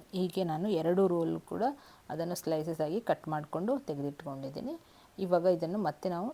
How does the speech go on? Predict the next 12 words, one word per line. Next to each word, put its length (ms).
ತ-, 240
ತವಾ 220
ಫ್ರೈ 220
ಮಾಡ್ಕೋಬೇಕು. 560
ಡೀಪ್ 260
ಫ್ರೈನೂ 280
ಮಾಡ್ತಾರೆ, 520
but 200
ತವಾ 240
ಫ್ರೈ 200
ಮಾಡಿಕೊಂಡ್ರು 520
ಸಾಕು. 360